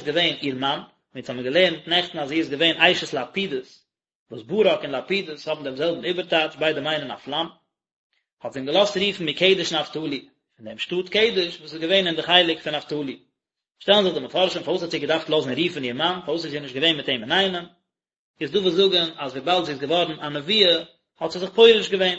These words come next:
אזוי ווי מען טרעפט, משה רבינו האט זיך פויעריש געווען, האט זי געווען, באזינדע פון אים, זי איז געווען אויף איין פלאץ אין איר געווען, אין קדש נפתלי. אנדערע זאגן, אז ביי אים איז זי אויך געווען מיט אים,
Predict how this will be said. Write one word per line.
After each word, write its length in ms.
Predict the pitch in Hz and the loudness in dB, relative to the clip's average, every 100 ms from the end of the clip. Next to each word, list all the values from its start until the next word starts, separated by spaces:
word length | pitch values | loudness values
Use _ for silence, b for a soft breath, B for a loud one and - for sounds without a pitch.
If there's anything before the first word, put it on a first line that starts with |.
| 185 | -4
אזוי 160 | 180 | -2
ווי 60 | 190 | 0
מען 140 | 180 | 0
טרעפט, 220 | 180 180 175 | 0 0 -2
משה 260 | 175 175 | -2 0
רבינו 280 | 170 208 208 | 4 4 4
האט 100 | 190 | 0
זיך 100 | 170 | -2
פויעריש 340 | 180 175 170 | 0 0 0
געווען, 300 | 156 165 160 - _ _ _ - | -2 0 0 -4 _ _ _ -6
האט 100 | 160 | -2
זי 80 | |
געווען, 260 | 180 196 196 | 2 4 6
באזינדע 400 | 175 190 196 175 | 4 4 2 0
פון 180 | 170 165 | 0 2
אים, 180 | 170 165 - _ _ | 0 -2 -10 _ _
זי 100 | 139 | -8
איז 100 | 156 | -4
געווען 160 | 170 185 | 0 0
אויף 100 | 196 | 4
איין 160 | 247 | 4
פלאץ 200 | 220 185 | 4 0
אין 100 | 185 | 2
איר 100 | 185 | 0
געווען, 380 | 180 170 175 170 - _ - | 0 0 -2 -4 -10 _ -12
אין 80 | 151 | 0
קדש 360 | 175 170 160 | 4 4 2
נפתלי. 560 | 165 151 190 180 139 - _ _ _ _ _ | -2 0 2 2 0 -6 _ _ _ _ _
אנדערע 300 | 175 240 226 | 0 4 4
זאגן, 320 | 196 196 185 180 | 4 2 0 -4
אז 140 | 160 | -6
ביי 160 | 156 196 | -2 -2
אים 120 | 202 | -2
איז 80 | 165 | -2
זי 240 | 147 131 | -2 0
אויך 120 | 214 | 2
געווען 200 | 214 202 | 4 2
מיט 160 | 196 190 | 2 2
אים, 220 | 180 180 | 2 0